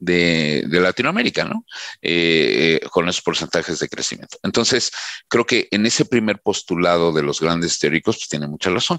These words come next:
Ahora, hay tres grandes postulados. El segundo postulado dice, "No, no, no, no nos equivoquemos". O sea, eh, el desarrollo del sistema financiero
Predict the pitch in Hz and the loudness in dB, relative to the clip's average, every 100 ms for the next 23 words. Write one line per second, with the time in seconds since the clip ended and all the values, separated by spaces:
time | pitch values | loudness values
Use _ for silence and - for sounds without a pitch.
0 | - - 85 85 - - - - _ _ | -4 -2 2 0 -2 -12 -20 -20 _ _
1 | - 92 - 113 110 - 80 80 - 65 | -4 -2 0 0 0 -2 -2 -4 -6 -8
2 | - - - 180 147 156 175 - - 127 | -4 -2 0 2 2 2 0 0 0 2
3 | 123 117 120 90 85 78 69 - - 85 | 2 2 0 -2 -4 -4 -6 -8 -2 0
4 | 92 92 - - 69 58 67 - - - | 2 0 -2 -2 -4 -4 -6 -8 -10 -6
5 | - 65 - - - - - - _ _ | -2 -2 -2 -10 -12 -14 -16 -20 _ _
6 | 95 95 95 95 92 92 - _ _ _ | -2 0 0 0 0 -2 -4 _ _ _
7 | _ - _ - 113 113 98 120 110 - | _ -20 _ 2 2 2 0 0 2 2
8 | 101 101 123 185 185 127 104 - - 110 | 2 0 2 2 2 0 -2 -4 -2 -2
9 | 104 87 78 - - - | -2 -4 -4 -2 -4 -4